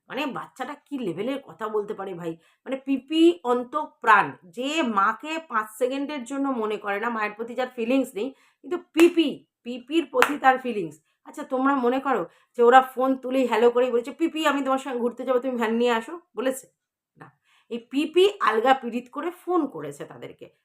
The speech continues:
"পাশে দাও, দাও, দাও, দাও, আমাকে, ওই ছোট্ট বাবাকে দাও, হ্যালো, হ্যালো, আব্বে, আমাদের বাড়িতে আব্বে, আব্বে যাবে, আব্বে কব্বে পাব্বে,"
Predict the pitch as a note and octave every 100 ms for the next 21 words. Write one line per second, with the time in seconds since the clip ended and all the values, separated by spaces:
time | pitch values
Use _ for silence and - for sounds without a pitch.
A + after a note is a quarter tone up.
0 | _ F3 E3 G#3 G#3+ A#3 C4+ B3 B3+ C4
1 | A#3+ B3+ B3 A#3+ C4+ A#3 G#3+ A3+ A3+ A#3
2 | A3+ B3 A3+ A3+ A3+ A#3+ B3 C#4 C#4 D#4+
3 | E4+ G4+ G4+ F4 D#4 D#4 G4 E4+ G#3+ F#3+
4 | - F4+ F#4 C4 C4 C4+ C#4 C4+ D#4 A3
5 | G#3+ - G4 C#4+ - - _ _ A3+ A3+
6 | E4 C4+ C#4 A#3 F4 E4+ B3 G#3+ F4 -
7 | B3+ A3 G4 D4 A#3+ G4